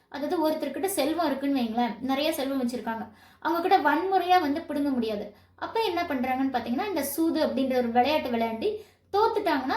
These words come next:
தோத்தவங்க வந்து அந்த செல்வத்தை வந்து அவங்க கிட்ட கொடுக்கணும். ஒரு அக்ரிமெண்ட் போட்டு விளையாடுவாங்கல்ல, அது. தோத்தவங்களும் வந்து அது பெருசா என்ன நினைச்சுக்குவாங்கன்னா, "இது நான் முன்னாடி செஞ்ச ஏதோ பாவம், என்னோட கர்ம வினை" அப்படின்ற மாதிரிலாம் அவங்க நினைச்சிட்டு மனசை தேத்திப்பாங்களா, அதுக்காக சண்டை எல்லாம் போட மாட்டாங்க.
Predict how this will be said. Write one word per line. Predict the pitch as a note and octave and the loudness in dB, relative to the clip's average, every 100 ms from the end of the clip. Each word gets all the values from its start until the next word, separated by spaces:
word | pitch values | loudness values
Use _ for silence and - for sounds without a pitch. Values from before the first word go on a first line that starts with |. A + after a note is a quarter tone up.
| A4+ | 0
தோத்தவங்க | F4+ F#4 F4 C#4+ | 0 2 2 0
வந்து | B3 A#3+ | 0 0
அந்த | F#4+ D4 | 0 -2
செல்வத்தை | - C#4 C#4 C4 | -4 -4 -2 -2
வந்து | A#3+ D#4+ | 0 0
அவங்க | D4 A#3+ | 0 -2
கிட்ட | B3 B3 | -4 -4
கொடுக்கணும். | A#3 G#3+ A3 | -4 -4 -8
ஒரு | - C4+ | -4 0
அக்ரிமெண்ட் | C4 B3 B3+ C#4+ C#4+ B3 | 2 2 2 -2 -2 -2
போட்டு | B3+ B3 | -4 -2
விளையாடுவாங்கல்ல, | A#3 A#3 A3+ A3 A3+ | -2 0 -2 -4 -2
அது. | A#3+ A3 A3 - - - _ | -2 -2 -6 -18 -20 -20 _
தோத்தவங்களும் | G4 A4+ A4+ F#4+ F#4 F4+ E4 | 2 4 4 2 4 2 2
வந்து | |
அது | E4+ | 0
பெருசா | D#4 C#4+ - D#4 - | 0 -2 -2 -2 -2
என்ன | C#4 C#4+ E4+ | 0 -2 -2
நினைச்சுக்குவாங்கன்னா, | D4+ C#4 C#4 C4 C4+ - - _ | -4 -6 -4 -4 -2 -4 -8 _
"இது | - C#4+ | -6 0
நான் | D4 C#4 | 4 4
முன்னாடி | C#4 D#4 E4 | 4 4 2
செஞ்ச | E4 C#4 B3+ | 0 0 2
ஏதோ | B3+ B3 C4 | 2 2 -2
பாவம், | - A#3+ A#3+ B3+ A#3 A#3 G#3 - _ - | -4 0 2 2 4 2 0 -10 _ -10
என்னோட | C4+ C#4 C4+ | -2 0 0
கர்ம | C#4 B3+ D#4+ | 0 0 2
வினை" | C#4+ A#3+ A#3+ A3+ - - - | 2 4 4 0 -4 -16 -6
அப்படின்ற | B3 A#3 D4+ C#4 B3 | -2 0 2 2 2
மாதிரிலாம் | B3 B3 D4+ G4 | 2 2 2 2
அவங்க | D4+ C4+ | 2 0
நினைச்சிட்டு | C4+ C4+ F#4 F4 | -2 -4 -4 -2
மனசை | D4 D#4 | -2 -4
தேத்திப்பாங்களா, | - C#4+ C#4+ C#4 B3 A#3 A#3 | -4 -6 -6 -4 -2 0 0
அதுக்காக | A#3 C4+ C#4+ | -2 -4 -4
சண்டை | C#4 A#3+ C4 | -2 0 2
எல்லாம் | B3 B3 | 0 0
போட | A#3 | -2
மாட்டாங்க. | A3+ A3 G#3 | -4 -6 -6